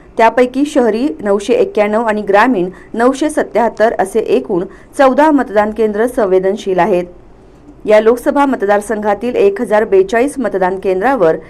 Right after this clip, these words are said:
वेबकास्टिंग करण्यात येणार असल्याचेही यावेळी जिल्हाधिकारी कुमार आशीर्वाद यांनी सांगितले.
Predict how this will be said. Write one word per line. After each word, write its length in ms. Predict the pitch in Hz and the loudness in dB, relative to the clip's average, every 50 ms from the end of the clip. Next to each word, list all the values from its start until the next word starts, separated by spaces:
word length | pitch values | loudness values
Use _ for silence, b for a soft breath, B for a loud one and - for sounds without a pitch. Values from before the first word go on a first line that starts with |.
| B B B B - | B B B B 0
वेबकास्टिंग 640 | 240 269 294 - - - 247 277 269 - 254 254 | 2 2 2 0 0 0 0 0 -2 -4 -6 -4
करण्यात 300 | 262 269 214 185 185 196 202 214 | 0 0 0 0 0 -2 -2 -2
येणार 280 | 208 175 170 170 170 | 0 0 2 2 2
असल्याचेही 680 | 175 175 175 190 185 185 190 254 285 277 220 160 - 185 180 | 0 0 -2 -2 -2 -2 -2 -4 -4 -4 -4 -6 -6 -4 0
यावेळी 320 | 196 190 196 190 202 220 | 0 2 2 0 -2 -4
जिल्हाधिकारी 600 | 208 214 202 180 190 202 202 220 - 220 214 240 | -4 -6 -4 -2 -2 -2 -2 -2 -2 -2 -2 -2
कुमार 340 | 247 240 208 180 185 180 170 | -4 -6 -6 -4 -4 -2 -2
आशीर्वाद 480 | - 165 175 - 277 277 233 170 160 156 165 | -2 -4 -4 -4 -4 -4 -2 -2 -2 -2 -4
यांनी 220 | 175 170 170 175 | -4 -4 -4 -6
सांगितले. 680 | - - - 170 156 160 156 156 156 160 170 160 160 | -6 -6 -6 -4 -2 -2 -2 -2 -2 -2 -2 -2 -2